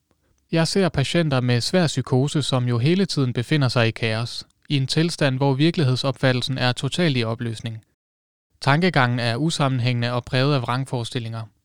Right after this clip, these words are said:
Det kan man ikke betegne som kreativt, siger Carl Erik Sandsten. Hvis psykisk syge kan lære os andre noget om kreativitet, så handler det mere om evnen til at navigere i det ukendte og finde vej tilbage med det, man har fundet.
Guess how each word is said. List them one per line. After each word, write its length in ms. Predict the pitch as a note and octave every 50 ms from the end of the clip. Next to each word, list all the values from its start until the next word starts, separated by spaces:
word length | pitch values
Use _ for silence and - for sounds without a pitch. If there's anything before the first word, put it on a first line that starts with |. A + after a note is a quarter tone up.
| - _ -
Det 100 | - -
kan 120 | E3 E3
man 120 | D3+ C#3+ D#3
ikke 240 | E3 E3+ E3 F3
betegne 400 | C#3 C3 - - B2+ B2 A#2 A2+
som 200 | G#2+ - A#2 A2
kreativt, 580 | - - A#2+ A#2 A#2 A2+ - - A#2+ A2 - - - _
siger 220 | - - C3 A#2
Carl 240 | - - A#2 A2+ A2+
Erik 160 | A2 A2 -
Sandsten. 520 | - A#2 A#2 A#2 - - B2 A#2+ A2+ A2 - _ _ _ _ _ _ _ _ _ _ _ _ _ _ _ _ _ _ _ _
Hvis 260 | - D3+ D3 D3 C#3
psykisk 480 | - - - - G3 F#3+ G3 E3+ - -
syge 320 | - - C3 C3+ D#3 E3+
kan 240 | - - C3 A#2 G#2+
lære 200 | A2 A#2 B2 C#3
os 120 | D3+ C3+ -
andre 320 | - A#2+ B2+ C#3+ - C#3
noget 220 | B2+ B2+ B2+ C3+
om 100 | C#3 C3+
kreativitet, 760 | - - C3 A#2 G#2+ - B2+ A#2 A#2 - - E3 D3+ - - - _ _
så 140 | - - E3
handler 280 | D3 C3 C#3+ D3+ F3 F3
det 140 | C#3 C3 A#2+
mere 260 | B2 C3 C#3 - -
om 220 | - C3 A#2+ A#2+ -
evnen 300 | B2+ B2+ D3 D#3 D#3 C#3
til 140 | - -
at 180 | C3+ B2 B2 A#2+
navigere 520 | B2 A#2+ A#2 B2 - - E3+ E3+ C#3+ A#2
i 60 | A2 A2
det 140 | A2 A#2
ukendte 500 | - D#3 E3 - - D3 C3 B2 B2 A#2 - -
og 120 | _ C3+ -
finde 240 | - C#3 C3 B2+ A#2
vej 200 | C3+ D3 D#3 D3
tilbage 460 | - - B2+ - A#2 A#2 A#2 C3 C#3+
med 120 | C#3+ C3
det, 200 | - - C3+ C#3
man 140 | C#3 C3+ A#2+
har 100 | A2 G#2+
fundet. 340 | G#2 - A2 G#2 G#2 A2